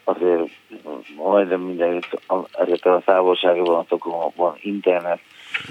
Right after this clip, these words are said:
Ö, végig, végig tudja az utat kényelmesen, pihenten eh, utazni anélkül, hogy neki állandóan kell koncentrálni,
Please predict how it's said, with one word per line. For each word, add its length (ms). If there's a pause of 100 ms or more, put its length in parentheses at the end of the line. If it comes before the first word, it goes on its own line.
Ö, 320 (120)
végig, 420
végig 340
tudja 400
az 100
utat 300 (420)
kényelmesen, 760
pihenten 640 (520)
eh, 340 (360)
utazni 460
anélkül, 640
hogy 180
neki 280
állandóan 760
kell 360
koncentrálni, 800